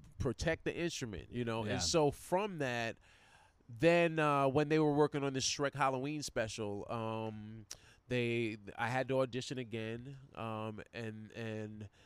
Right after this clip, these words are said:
Speaker 1: they did a taste test 'cause they had a guy that they used for a lot of, uh, who I think used to be,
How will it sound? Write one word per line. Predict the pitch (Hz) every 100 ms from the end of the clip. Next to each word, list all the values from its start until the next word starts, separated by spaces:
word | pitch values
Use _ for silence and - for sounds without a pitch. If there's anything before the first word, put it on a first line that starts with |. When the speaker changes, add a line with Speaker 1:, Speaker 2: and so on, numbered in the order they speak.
| -
Speaker 1:
they | 113
did | 117 123
a |
taste | 113 - 131 -
test | 139 120
'cause | 135
they | 143
had | 180 220 214
a |
guy | 139 127
that | 117 117
they |
used | 120 113 127 120
for | -
a | 113
lot | 110 107
of, | 107 98
uh, | 104 101 101 - -
who | 180
I | 165
think | - 370 190
used | 190 -
to |
be, | 143